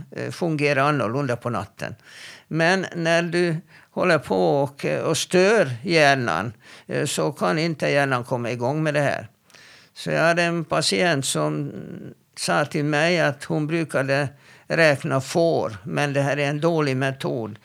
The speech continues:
för att hon somnar inte. Men då sa jag till henne att räkna får är inte alls någon dålig metod. Det är rätt så bra metod. Alla som räknar får somnar.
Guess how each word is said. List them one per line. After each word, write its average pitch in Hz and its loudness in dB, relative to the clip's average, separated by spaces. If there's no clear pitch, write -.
för 151 0
att 143 0
hon 165 -2
somnar 147 0
inte. - -4
Men 151 -4
då 180 0
sa - -2
jag 143 0
till 170 0
henne 156 0
att 139 -6
räkna 151 0
får 175 -2
är 156 -2
inte 175 -4
alls 165 -4
någon 185 -6
dålig 151 0
metod. 135 -4
Det 107 -4
är 131 -4
rätt 156 -8
så 160 -6
bra 156 2
metod. 123 -4
Alla 151 0
som 131 -4
räknar 127 -2
får 131 -4
somnar. 104 -6